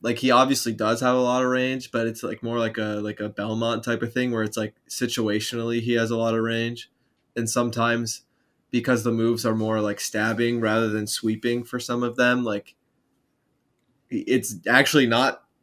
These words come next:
the range isn't where it matters or anything. Like, there's, like, dead zones everywhere and all that stuff.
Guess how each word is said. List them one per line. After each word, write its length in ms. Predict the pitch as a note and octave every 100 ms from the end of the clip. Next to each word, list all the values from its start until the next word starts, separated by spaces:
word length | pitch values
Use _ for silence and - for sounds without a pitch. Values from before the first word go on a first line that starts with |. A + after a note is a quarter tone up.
| _
the 140 | A#2+ A#2+
range 320 | B2 C#3 C3
isn't 220 | B2 A#2+
where 180 | G2 A2+
it 80 | G2
matters 480 | G#2 G#2+ B2 B2+ B2+
or 60 |
anything. 360 | C3 C3 C#3+ C#3
Like, 160 | B2
there's, 220 | A2 A2 G#2+
like, 160 | G#2
dead 240 | A2 A2 G#2+
zones 320 | A2+ A2 A2+
everywhere 460 | A2 A2 A2 A2
and 100 | G#2+
all 120 | A2 A2
that 200 | A2 A2
stuff. 420 | - A2+ A2